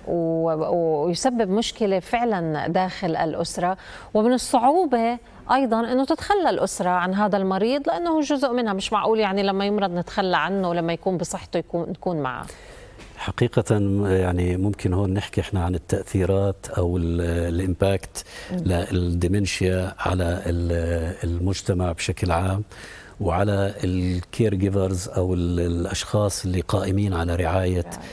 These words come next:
Speaker 2: المريض بشكل خاص.
Speaker 1: مم.
Speaker 2: آه، حقيقة صندوق النقد الدولي بيقدر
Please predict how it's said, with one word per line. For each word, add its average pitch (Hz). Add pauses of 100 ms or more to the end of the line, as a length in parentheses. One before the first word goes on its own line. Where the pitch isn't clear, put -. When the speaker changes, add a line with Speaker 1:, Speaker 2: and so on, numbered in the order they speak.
(200)
Speaker 2:
المريض 95
بشكل 85
خاص. -
Speaker 1:
مم. 190 (680)
Speaker 2:
آه، 92
حقيقة 110
صندوق 104
النقد 101
الدولي 101
بيقدر 92